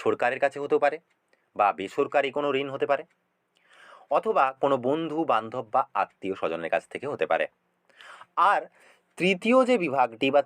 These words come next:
তৃতীয় যে পর্যায়টি সেটি হলো যারা কী জন্য ঋণ নিচ্ছেন বা ধার নিচ্ছেন তার কারণও জানেন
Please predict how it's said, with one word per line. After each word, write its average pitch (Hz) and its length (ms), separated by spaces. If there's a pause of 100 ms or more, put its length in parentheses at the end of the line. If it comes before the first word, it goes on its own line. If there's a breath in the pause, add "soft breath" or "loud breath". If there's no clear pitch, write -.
তৃতীয় 165 320 (100)
যে 196 60 (100)
পর্যায়টি 101 440 (340)
সেটি 143 240
হলো 151 140 (720 soft breath)
যারা 143 340 (580 soft breath)
কী 165 180
জন্য 220 200 (220)
ঋণ 175 160
নিচ্ছেন 175 340 (100)
বা 175 60 (120)
ধার 131 160 (100)
নিচ্ছেন 120 360 (180)
তার 127 240
কারণও 160 320
জানেন 165 200